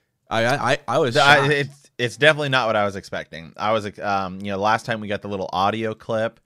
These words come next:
Speaker 2: I thought maybe we'd get another one. Um, and it would, you know, it was the audio clip with just some sort of, like, you know, computerized, um, digital, you know, a, a visual of the Aes Sedai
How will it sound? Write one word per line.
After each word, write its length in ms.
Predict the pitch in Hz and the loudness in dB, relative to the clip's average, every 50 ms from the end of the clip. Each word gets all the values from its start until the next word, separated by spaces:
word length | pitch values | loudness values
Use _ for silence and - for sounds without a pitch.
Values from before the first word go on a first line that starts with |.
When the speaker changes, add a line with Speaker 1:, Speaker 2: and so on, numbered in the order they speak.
| _ _ _ _ _ _ | _ _ _ _ _ _
Speaker 2:
I 120 | 90 104 107 | -6 -4 -2
thought 160 | 120 101 90 | -2 -2 -2
maybe 180 | 98 101 104 101 | -2 -4 -4 -4
we'd 220 | 95 95 92 92 | -6 -8 -10 -6
get 220 | 101 98 98 - - | -6 -6 -6 -4 -6
another 360 | 85 85 87 90 104 120 123 | -10 -8 -6 -6 -4 -4 -4
one. 400 | 123 123 131 135 135 135 139 139 139 _ _ _ _ _ _ _ _ _ _ _ _ _ | -4 -4 -4 -4 -6 -8 -10 -12 -14 _ _ _ _ _ _ _ _ _ _ _ _ _
Um, 680 | - 101 101 101 95 92 90 90 90 85 85 87 90 - | -6 -4 -4 -4 -4 -4 -4 -6 -6 -8 -8 -10 -12 -10
and 100 | - 92 | -10 -8
it 60 | 95 87 | -8 -8
would, 160 | 90 90 98 | -8 -8 -10
you 80 | 101 | -10
know, 100 | 98 92 90 | -8 -6 -8
it 20 | |
was 100 | 90 87 | -8 -6
the 80 | 95 95 | -4 -4
audio 200 | 95 95 98 90 | -4 -4 -4 -6
clip 240 | - - 92 85 - | -8 -10 -10 -10 -8
with 140 | 90 87 - | -12 -12 -10
just 220 | - 95 87 - | -12 -12 -12 -12
some 140 | - 90 82 | -14 -14 -16
sort 220 | - - 90 85 | -12 -12 -12 -12
of, 100 | 87 82 | -12 -12
like, 160 | 85 90 82 - | -12 -14 -12 -12
you 80 | 90 | -14
know, 140 | 85 80 85 | -14 -14 -16
computerized, 920 | - - 87 - 92 85 87 80 82 80 80 82 82 82 73 - - - _ _ _ | -16 -18 -16 -16 -14 -12 -10 -10 -8 -8 -8 -8 -10 -12 -16 -20 -20 -20 _ _ _
um, 480 | 82 80 78 76 73 71 73 - 67 - _ | -14 -12 -10 -10 -10 -12 -14 -16 -20 -18 _
digital, 440 | - 87 80 90 82 80 80 73 69 71 73 - - - - | -16 -14 -12 -12 -12 -12 -12 -14 -16 -18 -20 -20 -20 -20 -18
you 120 | - 87 78 | -18 -16 -16
know, 100 | 76 64 | -14 -14
a, 260 | 69 73 67 64 - _ | -14 -14 -14 -14 -16 _
a 200 | - 80 71 67 - _ _ _ _ _ - - - | -18 -16 -16 -16 -20 _ _ _ _ _ -20 -20 -20
visual 480 | 82 92 95 95 90 90 82 85 82 | -14 -10 -10 -10 -8 -8 -10 -10 -10
of 300 | - - 82 78 78 78 | -10 -10 -10 -10 -12 -12
the 240 | 78 80 76 78 73 71 - - | -12 -12 -12 -12 -14 -16 -12 -8
Aes 220 | 85 87 87 - | -8 -8 -8 -8
Sedai 360 | - 85 80 80 80 82 82 | -10 -10 -8 -8 -10 -12 -14